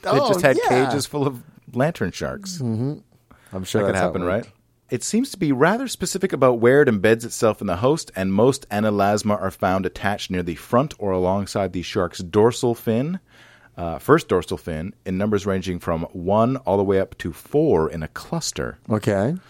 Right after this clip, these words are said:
Speaker 2: Unlike the heavily derived order of parasitic barnacles, the rhizocephalin, such as Sacculina carcini, which we talked about,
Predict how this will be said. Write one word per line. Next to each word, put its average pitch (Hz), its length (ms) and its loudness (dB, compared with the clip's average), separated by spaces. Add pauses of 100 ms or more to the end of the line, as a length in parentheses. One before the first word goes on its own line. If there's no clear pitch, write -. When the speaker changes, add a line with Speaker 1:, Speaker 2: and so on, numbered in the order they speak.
(440)
Speaker 2:
Unlike 123 340 6
the 107 140 4
heavily 110 320 4
derived 101 400 6
order 98 260 2
of 85 120 -2
parasitic 92 500 0
barnacles, 90 560 0
the 87 360 -4
rhizocephalin, 95 1400 2 (260)
such - 300 -4
as 80 140 -2
Sacculina 76 540 -4
carcini, 80 420 -4
which 73 200 -8
we 71 100 -6
talked - 280 -12
about, - 340 -10